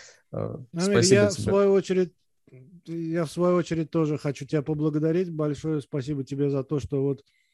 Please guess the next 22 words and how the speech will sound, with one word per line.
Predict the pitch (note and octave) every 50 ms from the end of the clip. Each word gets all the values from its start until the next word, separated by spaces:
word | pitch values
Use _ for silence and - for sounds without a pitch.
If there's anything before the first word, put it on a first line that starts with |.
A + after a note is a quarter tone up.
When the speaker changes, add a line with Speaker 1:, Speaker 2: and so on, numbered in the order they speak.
| _ _ _ _ _ _
Speaker 2:
ну, | D3+ D#3+ F#3+
во-первых, | F#3 F#3 F3 D3+ F3 F3 E3+ D#3+
как | - E3+ E3
говорится, | D3+ E3 E3 D3+ -
продолжили | - E3+ E3 D#3+ E3+ E3 E3 D#3+ E3 D#3+ E3
традицию, | D#3 - E3+ E3 D#3+ E3 F#3+ - - G#3 G3
договорились, | E3 D#3 D3+ C#3 D3+ D3+ D3 D3 D#3 D3+ D3 C#3+ B2+
что | - - - D3+ C#3+ C3+ C3
сделаем | B2 C3 C#3+ D3+ D3 D3 C#3+ C3 C3+
небольшие | C#3 C3+ C3 C#3 C3+ A#2+ - D3 C3
Speaker 1:
Э, |
Speaker 2:
промежуточные | C#3+ C#3+ C#3+ C#3+ C3+ C#3+ D3 C3+ C3+ - - - D3 C#3+
Speaker 1:
кста-, | C#3 F#3+
Speaker 2:
итоги. | - D3+ D3+
Speaker 1:
кста-, | D#3 F3+ F3+ F3 -
кстати, | - - - - D#3+ C3+ B2+ D3
Speaker 2:
И |
как | D3+ D3
бы, | D3
Speaker 1:
извиняюсь, | D3+ D#3+ D#3+ D#3 C#3+ B2 A2 G#2 - - - _ _ _ _
э, | C3+ B2 A#2+ A2+ A2 G#2+ G#2 G2+ G2+ G2 G2 G2 F#2+ F#2+
Speaker 2:
да. | B2 A#2+ A2+ A2 G#2+